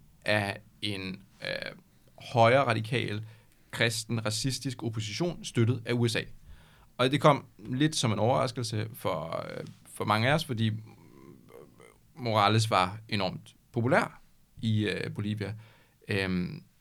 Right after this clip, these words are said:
faktisk var han en stor helt for et stort flertal af bønder og fattige, og det var han, fordi det var lykkedes for Morales og, øh, hans mas-parti at reducere uligheden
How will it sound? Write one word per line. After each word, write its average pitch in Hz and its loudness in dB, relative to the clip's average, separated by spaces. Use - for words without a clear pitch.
faktisk 107 -2
var 90 -4
han 78 -6
en - -10
stor 104 -4
helt - -2
for 87 0
et - -6
stort - -10
flertal 107 -2
af 110 -10
bønder 120 -2
og 113 -8
fattige, 165 0
og 110 0
det 120 2
var 156 10
han, 180 4
fordi 180 -4
det 131 4
var 120 6
lykkedes 135 4
for - 2
Morales 123 4
og, 117 2
øh, 55 -2
hans 113 -2
mas-parti 131 -2
at 120 2
reducere 120 0
uligheden 170 -2